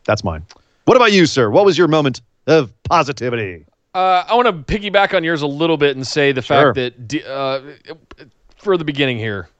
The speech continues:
Speaker 2: as an honorable mention of sorts, we got to see D X Triple H again. We got to see the antics and the things that made us fall in love with him initially in the Attitude Era sort of resurface, and we got to see that fun-hearted side of Triple H again when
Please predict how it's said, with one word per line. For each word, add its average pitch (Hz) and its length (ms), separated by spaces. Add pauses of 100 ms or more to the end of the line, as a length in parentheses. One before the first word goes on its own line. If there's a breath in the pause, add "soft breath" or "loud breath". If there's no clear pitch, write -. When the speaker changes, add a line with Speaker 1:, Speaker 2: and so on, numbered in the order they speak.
Speaker 2:
as 135 160
an 143 60
honorable 135 360
mention 120 260
of 101 60
sorts, 110 260
we 151 80
got 165 180
to 160 60
see 156 160
D 135 280
X 127 240
Triple 117 340
H 101 180
again. 87 280 (540)
We 123 80
got 151 220
to 139 80
see 151 200
the 135 200
antics 151 720
and 123 200
the 117 60
things 143 300
that 127 100
made 135 160
us 123 100
fall 143 260
in 127 60
love 127 160
with 123 100
him 117 100
initially 120 500
in 110 60
the 113 120
Attitude 113 360
Era 101 340 (340)
sort 156 220
of 117 80
resurface, 117 640
and 107 100
we 123 60
got 143 160
to 131 60
see 147 160
that 131 180
fun-hearted 123 800
side 117 320
of 98 80
Triple 113 320
H 110 180
again 101 340
when 107 200